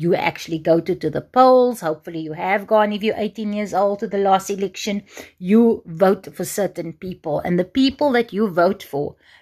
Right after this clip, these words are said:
goes and sits in parliament, and they are the democratically elected people. And it's their job as our democratically elected representatives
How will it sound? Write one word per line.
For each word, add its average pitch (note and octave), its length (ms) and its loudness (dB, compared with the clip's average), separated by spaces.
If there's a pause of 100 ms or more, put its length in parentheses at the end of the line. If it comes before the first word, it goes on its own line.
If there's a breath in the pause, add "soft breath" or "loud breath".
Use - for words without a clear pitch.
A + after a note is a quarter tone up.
goes F#3+ 320 6
and G3+ 120 -2
sits - 320 -10
in F3+ 120 -4
parliament, E3 760 -2
and F#3+ 160 -2
they F3+ 160 4
are G3+ 140 6
the G3 80 -6
democratically F3 1040 -4
elected E3 560 -6
people. F3 240 -6 (640 loud breath)
And A3 140 6
it's - 180 0
their A#3+ 300 2
job F#3 340 2
as F3 180 0 (120)
our G3 160 -4
democratically A3 800 -4
elected F3 500 -2
representatives F3+ 1040 0